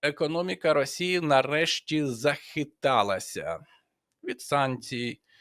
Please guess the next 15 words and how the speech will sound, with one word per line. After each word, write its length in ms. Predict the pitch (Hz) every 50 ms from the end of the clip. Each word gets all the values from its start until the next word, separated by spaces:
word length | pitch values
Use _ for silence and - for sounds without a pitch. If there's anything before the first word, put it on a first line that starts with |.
| - - - - - _ _ _ _ -
від 380 | - - - 110 - - - - -
пресингу 720 | - - 165 165 156 143 - - 151 143 135 123 135 135 123
західних 600 | 127 131 123 120 - 123 117 117 113 113 110 -
країн, 560 | _ - 113 107 101 98 95 98 95 92 - _ _ - _ -
від 120 | - -
того, 280 | - 214 233 240 208 180
що, 920 | - - - - - - 160 156 156 160 156 151 151 151 151 147 147 147 - - _ _ _ _ _ _ _ _ _ _ _ _ - -
е, 200 | 135 143 143 143
російські 480 | 147 147 - - 190 185 - - 196
енергоносії 840 | 180 175 165 160 147 147 156 147 147 143 - - 147 147 160 180 170
знаходяться, 760 | 151 151 143 - 165 156 156 160 156 151 - - 170 160 156
ну, 640 | 151 - 80 131 139 143 151 156 156 151 147 139 - _ - - _ _ _ _
частина 500 | - 147 131 - - - 156 151 156 156
їх 160 | 156 143 -
уже 260 | 147 127 135 156 147